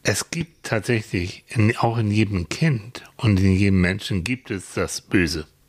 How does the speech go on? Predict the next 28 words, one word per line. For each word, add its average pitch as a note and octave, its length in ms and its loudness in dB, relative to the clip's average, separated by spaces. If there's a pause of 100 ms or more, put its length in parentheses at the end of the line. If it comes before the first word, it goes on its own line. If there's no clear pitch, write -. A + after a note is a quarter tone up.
(680)
Das G#2+ 300 0
wird A2 240 -2
nicht G#2+ 280 0
irgendwie F#2+ 440 0
anerzogen B2 1040 4
oder G2 420 2
das F#2+ 380 0
sind, A#2 360 2
es G#2 180 4
ist G2 240 2
nur F#2+ 140 4
die F2+ 100 0
Umwelt B2 560 0
dran B2 220 -2
schuld, C#3+ 340 0
sondern A2 380 2 (560)
er G#2 180 0
sagt, G#2+ 260 -2
dass F#2 260 -4
jeder A2+ 520 0 (100)
von - 260 -6
uns E2+ 440 -4 (840)
dieses G#2+ 340 4
Böse A2 580 2
in G#2+ 220 2
sich F2+ 300 0 (240)
tragen - 600 -4
kann B2+ 480 -2